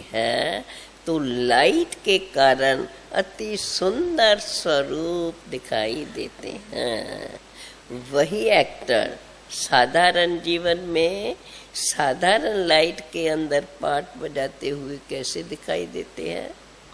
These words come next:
रात दिन का अंतर दिखाई देता है ना। Light का focus उनके features को ही परिवर्तन कर देता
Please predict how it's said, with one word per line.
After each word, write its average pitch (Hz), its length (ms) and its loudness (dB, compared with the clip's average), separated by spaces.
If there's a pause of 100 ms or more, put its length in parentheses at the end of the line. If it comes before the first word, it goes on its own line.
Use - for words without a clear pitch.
(720)
रात 151 540 -2 (140)
दिन 139 180 -2 (120)
का 127 160 2 (180)
अंतर 139 680 0 (120)
दिखाई 131 540 -2
देता - 380 -8
है 247 220 -6
ना। - 300 -8 (1080)
Light 131 560 2 (100)
का 147 160 6
focus 180 1000 2 (260)
उनके 185 440 0
features 233 880 -2 (100)
को 226 140 4
ही 339 160 2 (120)
परिवर्तन 233 720 2
कर 120 160 2
देता 107 400 -4